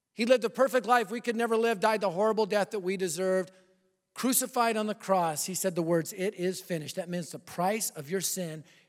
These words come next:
and my sin and my ma's sin and everyone's sin has been paid in full by his own blood. He died in our place. He was buried, he rose from the dead, and now he offers eternal life. He's here.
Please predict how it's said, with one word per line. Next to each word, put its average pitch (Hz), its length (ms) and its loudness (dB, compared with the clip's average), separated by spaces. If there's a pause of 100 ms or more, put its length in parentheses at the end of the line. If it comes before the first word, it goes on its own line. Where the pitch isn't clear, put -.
and 139 160 -10
my 170 200 0
sin 143 480 -6 (160)
and 117 80 -16
my 123 100 -12
ma's 175 360 0
sin 165 360 -6 (220)
and - 80 -12
everyone's 170 500 0
sin 147 320 -8 (140)
has 147 120 -14
been 143 180 -10
paid 165 400 -12
in 135 180 -18
full 113 340 -20 (880)
by 117 120 -12
his 135 200 -6
own 139 160 -10
blood. 90 280 -18 (180)
He 160 120 -12
died 135 300 -10 (180)
in 135 120 -12
our 120 100 -14
place. - 360 -18 (960)
He 180 100 -4
was 170 140 0
buried, 196 300 4
he 180 60 -2
rose 180 280 2
from 196 140 -4
the 185 80 0
dead, 185 340 2
and 151 160 -12
now 165 240 -4
he 185 140 0
offers 175 440 -2
eternal 170 400 -6
life. 165 480 -8
He's 175 160 -6
here. 208 320 -14